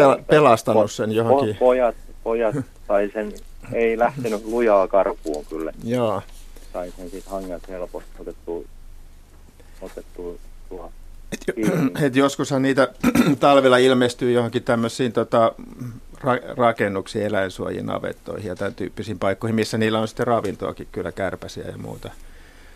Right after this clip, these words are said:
Speaker 2: saatavilla, että silloin se saattaa jäädä aika lyhyeksikin se varsinainen talvehtimiskausi niillä.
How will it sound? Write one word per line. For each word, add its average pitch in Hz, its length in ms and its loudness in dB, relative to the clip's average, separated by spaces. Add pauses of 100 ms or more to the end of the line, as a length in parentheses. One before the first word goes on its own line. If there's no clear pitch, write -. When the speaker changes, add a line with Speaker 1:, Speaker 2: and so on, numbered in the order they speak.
(160)
Speaker 2:
saatavilla, 92 800 -2 (220)
että - 300 -14
silloin 98 360 -6
se 101 60 -14
saattaa 95 320 -6
jäädä 98 200 -2
aika 95 200 -6
lyhyeksikin 92 760 -10
se - 160 -12 (720)
varsinainen 95 540 -4 (280)
talvehtimiskausi 87 1160 -6 (120)
niillä. - 380 -14